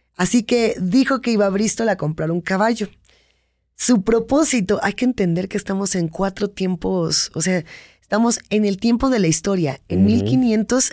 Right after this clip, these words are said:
Speaker 1: también estamos en nuestro propio año y en el momento en el
Speaker 2: Sí,
Speaker 1: que nos escuchen. O
Speaker 2: ahorita
Speaker 1: sea,
Speaker 2: sí, claro.
Speaker 1: estamos en tantos momentos distintos que es complejo. Pero a ver, el propósito de Lucas o Thomas era final, o sea, de finalmente volver a Oxford a ver si podía entrar nuevamente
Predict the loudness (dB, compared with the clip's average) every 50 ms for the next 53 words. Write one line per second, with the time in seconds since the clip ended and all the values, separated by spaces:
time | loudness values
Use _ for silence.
0 | -6 -6 -4 -2 0 2 2 4 4 2 2 0 0 -2 0 0 0 0 0 -2
1 | -2 -4 -6 -8 -4 -4 -6 -4 -2 -2 0 0 0 0 0 0 -2 -2 -4 -4
2 | -4 -2 0 0 0 0 0 0 0 0 0 0 0 0 2 2 2 2 2 2
3 | 0 0 -2 -2 -2 -2 -2 0 0 2 2 0 0 0 0 -2 -2 -4 -4 -6
4 | -6 -4 -2 -4 -2 -2 0 0 0 2 2 0 0 0 0 -2 -2 0 0 0
5 | 2 2 4 4 2 2 0 -2 -2 -2 -4 -2 -4 -4 -4 -6 -6 -2 -2 -2
6 | -2 -2 -4 -4 -4 -4 -6 -10 -10 -12 -4 0 2 2 2 2 0 -2 -4 -14
7 | -18 -18 -18 -20 -20 -20 _ _ _ _ _ _ _ _ _ _ _ 2 2 2
8 | 2 2 2 0 0 0 2 2 2 2 4 2 2 2 2 2 4 6 6 6
9 | 4 4 2 0 0 0 0 0 -2 -2 0 0 0 0 0 -2 -2 0 0 0
10 | 2 2 2 2 0 0 -4 -6 -18 -16 _ -2 0 2 2 2 2 2 2 0
11 | 0 -2 -2 0 0 0 0 -2 -2 -4 -2 0 0 2 2 0 0 0 -2 -2
12 | 0 0 0 2 2 2 2 2 2 2 0 0 0 0 0 0 2 2 2 2
13 | 2 0 -2 -4 -2 -2 -2 0 0 0 0 0 0 0 0 0 0 0 0 0
14 | 0 0 0 0 0 -2 0 0 0 0 0